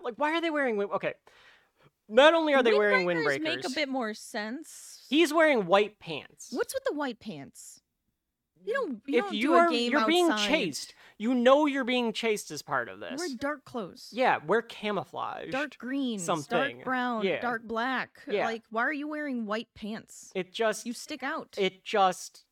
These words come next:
Speaker 1: doesn't make any sense.
Speaker 2: <laughs>
Speaker 1: It's like Chewbacca living on
Speaker 2: Yeah,
Speaker 1: Endor.
Speaker 2: there's, like, a bright blue, like, sweatsuit.
Speaker 1: They're all dressed terribly. And I guess it's maybe so that you, uh, can identify them as a viewer.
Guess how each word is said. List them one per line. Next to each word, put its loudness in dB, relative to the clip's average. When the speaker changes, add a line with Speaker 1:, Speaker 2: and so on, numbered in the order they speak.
Speaker 1:
doesn't -2
make -8
any -8
sense. -6
Speaker 2:
<laughs> -10
Speaker 1:
It's -20
like -10
Chewbacca -2
living -6
on -8
Speaker 2:
Yeah, -8
Speaker 1:
Endor. -6
Speaker 2:
there's, -6
like, -10
a -6
bright -10
blue, -10
like, -14
sweatsuit. -12
Speaker 1:
They're 4
all 10
dressed 4
terribly. -2
And 2
I 2
guess 0
it's -14
maybe -2
so -4
that -2
you, -4
uh, 0
can -6
identify 0
them -4
as 0
a -2
viewer. -6